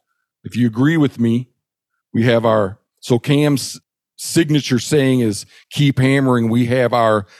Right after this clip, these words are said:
"Stop Hammering" t-shirts on sale at cost. And you can go to hunt quietly dot org and order yours today. We also have another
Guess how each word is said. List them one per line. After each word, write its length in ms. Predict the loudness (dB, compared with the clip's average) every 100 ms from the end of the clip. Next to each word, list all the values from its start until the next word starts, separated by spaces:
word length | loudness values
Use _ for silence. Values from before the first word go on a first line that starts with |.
| _
"Stop 640 | -16 -12 -6 0 0 0 -4
Hammering" 880 | -10 -2 0 2 0 0 -2 -4 -10 _ _ _ -2
t-shirts 840 | -2 0 -2 -4 -6 -16 -16 -18 _ _ _ _ _ _ -2
on 300 | 0 2 0
sale 720 | -2 -2 0 0 0 -4 -10 _ _ _ -8
at 380 | -2 0 0 -6
cost. 760 | -4 -2 0 -2 -4 -10 -20 -20 _ _ _ _ _ _ -4
And 420 | 0 0 0 0
you 140 | -2
can 220 | -2 -4
go 580 | -2 2 4 4 2 -2 _ _ _ -6
to 200 | -2 -2
hunt 280 | 0 -2 -2
quietly 440 | -2 0 0 -4
dot 280 | -2 0 0
org 400 | 0 2 2 0 -6
and 160 | -6 0
order 320 | 0 0 0
yours 400 | 0 0 0 -4
today. 380 | -8 -2 -2 0
We 160 | 0
also 260 | 0 0 -2
have 220 | -4 -4
another 400 | -2 0 0 -2